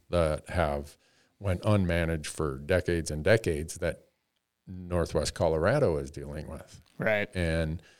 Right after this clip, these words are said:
Speaker 1: if you look at the map of Northwest Colorado, that area that's getting adjusted for tag numbers, compare, compare that to your snowtail map, and there's nothing remarkable about it. It, their, their snow hasn't been any more above average than the rest of the state.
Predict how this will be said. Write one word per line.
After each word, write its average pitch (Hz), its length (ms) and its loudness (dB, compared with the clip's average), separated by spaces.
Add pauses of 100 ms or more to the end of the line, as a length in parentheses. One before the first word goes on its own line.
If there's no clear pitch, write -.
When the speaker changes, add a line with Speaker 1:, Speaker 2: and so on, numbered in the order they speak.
(240)
Speaker 1:
if 92 160 -6
you 92 80 2
look 110 220 8
at 101 160 8
the 98 80 2
map 95 320 4
of 85 140 2
Northwest 90 460 2
Colorado, 90 600 6
that 82 240 2
area 87 340 2
that's 80 240 -2
getting 85 400 -4 (140)
adjusted 82 760 2
for 80 160 -6
tag 113 340 2
numbers, 85 520 -4 (800)
compare, 123 360 4
compare 107 440 4
that 90 220 4
to 95 100 -2
your 82 100 0
snowtail 98 560 0
map, 82 280 -4
and 95 100 2
there's 90 180 -2
nothing 87 320 -4
remarkable 80 640 -4
about 69 300 -6
it. 69 120 -6
It, 95 200 -2 (120)
their, 95 200 0
their 98 260 6
snow 90 300 0
hasn't 90 260 0
been 92 140 0
any 90 160 0
more 90 500 -2 (220)
above 90 280 2
average 87 380 2
than 87 140 0
the 85 80 -2
rest 78 240 -2
of - 60 -10
the - 40 -2
state. - 240 -8